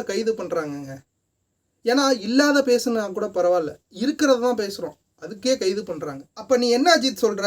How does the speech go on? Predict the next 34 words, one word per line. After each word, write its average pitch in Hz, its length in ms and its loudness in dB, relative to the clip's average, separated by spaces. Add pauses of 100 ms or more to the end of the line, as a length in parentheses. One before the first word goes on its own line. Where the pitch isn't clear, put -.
இந்த 180 160 -4
நாட்டையே 262 420 4
குறை 226 220 0
சொல்றியா, 196 400 0
இந்த 185 180 -6
நாட்டு 226 320 2
மக்களையே 214 400 -2
குறை 190 220 -2
சொல்றியா 180 340 -2
அப்படின்னு 180 280 -2
கேட்டிங்கன்னா 151 340 -8 (520)
நான் 170 160 -4
எல்லாரையுமே 269 440 2
குறை 214 200 -8
சொல்லலைங்க. 170 360 -4 (600)
சில 254 260 0
பேர் 262 280 6 (600)
அவங்களோட 202 420 -6
அரசியல் 233 420 0
லாபத்துக்காக 190 600 -6
பல 180 240 -2
விஷயங்களை 226 340 0
பண்ணிக்கிட்டு 196 340 -10
இருக்காங்க 170 260 -10
இல்லைங்களா? 151 360 -6 (500)
ஏன்னா 262 260 2 (680)
சின்ன 370 260 2
சின்ன 285 220 0
விஷயங்களும் 233 540 -2 (160)
இந்த 202 200 -12
நாட்டுல 233 340 -4
பண்ணி 240 240 2
கொடுத்துட்டோன்னு 214 520 -4
வைங்களேன், 175 440 -4